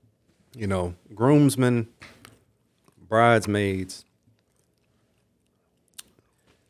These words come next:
I'm, I'm not, I'm not gonna hold it again. Okay, so basically, I'll, I'll put it this way. Basically, everybody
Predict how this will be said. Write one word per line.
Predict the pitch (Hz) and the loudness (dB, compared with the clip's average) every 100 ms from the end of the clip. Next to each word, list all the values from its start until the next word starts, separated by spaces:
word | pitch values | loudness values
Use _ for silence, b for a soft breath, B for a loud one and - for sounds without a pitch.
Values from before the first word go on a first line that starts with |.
| _ _ 135 | _ _ 0
I'm, | 175 185 | 0 2
I'm | 170 196 | 2 4
not, | 190 | 4
I'm | 165 190 | 4 4
not | 196 160 | 2 2
gonna | 156 143 | 2 2
hold | 120 156 147 | 4 4 4
it | 117 | 2
again. | 113 127 | -2 0
Okay, | 131 - 110 90 | 0 2 0 0
so | - 110 | 0 2
basically, | 151 165 143 117 104 92 80 _ - | 4 4 2 -2 0 -2 -6 _ -4
I'll, | 113 107 - | -2 -2 0
I'll | 113 | 0
put | 104 113 | 2 -2
it | 82 | -4
this | 85 - | -6 -8
way. | 85 73 - _ _ _ _ _ _ - | -14 -14 -18 _ _ _ _ _ _ -10
Basically, | 101 135 143 - 110 98 90 b b b b b | 2 4 4 0 -2 0 -2 b b b b b
everybody | 131 151 156 127 123 117 117 107 | 2 4 2 6 6 6 2 -2